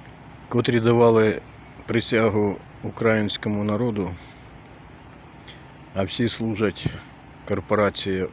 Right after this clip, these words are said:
Україна в приватних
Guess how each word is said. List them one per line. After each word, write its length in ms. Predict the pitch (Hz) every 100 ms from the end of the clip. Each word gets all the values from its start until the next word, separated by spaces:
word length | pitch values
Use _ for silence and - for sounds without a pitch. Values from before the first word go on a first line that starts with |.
| -
Україна 600 | - - 104 101 92 85 82 - - - - - - - - - - -
в 260 | 95 87 90 - - - - - - - - - - - - - - - - - -
приватних 760 | 120 117 117 117 104 - -